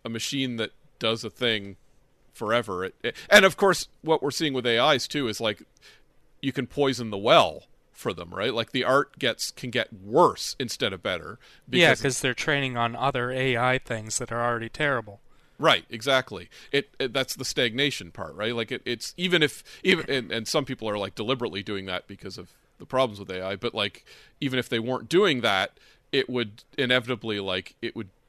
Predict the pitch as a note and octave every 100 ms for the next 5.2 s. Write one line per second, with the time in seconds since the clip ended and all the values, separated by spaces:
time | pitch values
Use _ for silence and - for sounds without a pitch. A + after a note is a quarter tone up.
0 | - G#2+ G2+ B2+ G#2+ G2+ - G#2+ G2+ D3+
1 | B2+ F2+ G2 E2+ D#2+ - - G#2+ G2+ -
2 | - C#3+ - D3 - - - C3+ C3+ C#3
3 | A#2+ A2+ D#3 - D#3 E3 D#3+ D3 - A#2+
4 | A2 G2+ F2 D#2+ F#2 G2+ - A#2 A2+ G#2
5 | F#2+